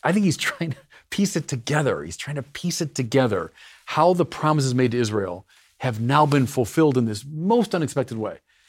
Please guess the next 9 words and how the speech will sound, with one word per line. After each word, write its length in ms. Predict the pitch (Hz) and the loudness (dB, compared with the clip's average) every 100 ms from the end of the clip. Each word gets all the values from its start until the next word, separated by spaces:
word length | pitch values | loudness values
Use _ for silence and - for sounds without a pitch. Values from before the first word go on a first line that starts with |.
| _ | _
through 180 | - 143 | -2 0
a 40 | 127 | 2
crucified 680 | - 160 139 147 117 110 - _ | 2 2 2 4 4 2 -6 _
Messiah 480 | 113 101 113 98 98 | -6 -4 -4 -6 -10
who's 240 | 87 113 | -6 -4
risen 240 | 98 107 104 | -2 0 -2
from 160 | 110 | -4
the 80 | 101 | -6
dead. 300 | 98 104 90 | -2 -2 -4